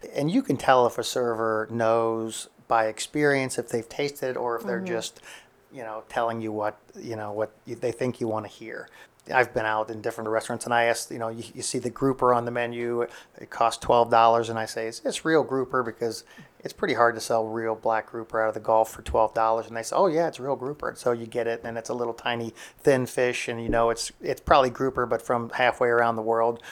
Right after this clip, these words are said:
Speaker 1: frozen and shipped in.
Speaker 2: <laughs>
Speaker 1: So, you know, it, and I tell them to never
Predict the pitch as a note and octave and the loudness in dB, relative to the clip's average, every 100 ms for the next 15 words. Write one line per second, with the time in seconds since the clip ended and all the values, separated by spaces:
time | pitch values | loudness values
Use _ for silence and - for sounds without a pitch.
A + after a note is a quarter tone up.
0 | - - C#3 C3+ B2+ B2 C#3+ D3+ B2 - | -20 2 4 4 2 -2 -2 -2 -2 -2
1 | A#2+ A#2 - B2 A#2 - - - C#3+ C#3+ | -2 -2 0 2 2 0 -10 -10 0 4
2 | A#2+ A#2+ - D3 C3+ - - C#3+ C#3+ - | 6 4 2 0 0 -2 2 4 4 8
3 | D3 C3 A#2+ A#2 A#2 _ - B2+ A#2+ B2 | 8 8 6 2 -4 _ -6 -4 -2 0
4 | C3+ C#3 E3 D#3 | 2 4 4 2